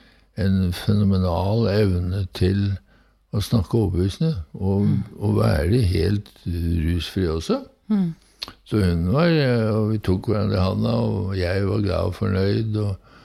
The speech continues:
Speaker 1: eh, reiste tilbake, faktisk. Ehm,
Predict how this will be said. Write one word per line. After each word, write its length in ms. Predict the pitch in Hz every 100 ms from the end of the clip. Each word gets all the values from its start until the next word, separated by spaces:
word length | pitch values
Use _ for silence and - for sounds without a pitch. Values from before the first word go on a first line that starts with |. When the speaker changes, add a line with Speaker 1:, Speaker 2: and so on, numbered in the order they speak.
| - _ _ -
Speaker 1:
eh, 440 | - 104 98 98
reiste 320 | 110 92 80 -
tilbake, 440 | 92 - - - 123
faktisk. 640 | 107 107 127 117 - -
Ehm, 600 | 143 80 101 95 87 85